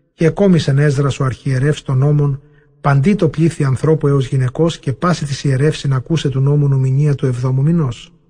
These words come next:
Και ανεγίνωσκεν εν το πρωτου ιερού πυλώνος ευρυχώρο, εξ όρθρου έως μέσης ημέρας,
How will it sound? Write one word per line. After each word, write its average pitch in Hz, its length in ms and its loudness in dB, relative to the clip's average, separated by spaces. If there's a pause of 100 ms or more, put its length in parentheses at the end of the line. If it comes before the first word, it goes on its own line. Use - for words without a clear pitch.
(920)
Και 165 180 -2
ανεγίνωσκεν 165 760 2 (100)
εν 156 200 0
το 156 120 2
πρωτου 156 300 0
ιερού 147 320 4
πυλώνος 147 480 2
ευρυχώρο, 156 640 0
εξ - 320 -6
όρθρου 160 320 0
έως 143 220 0
μέσης 147 340 -2
ημέρας, 147 540 -2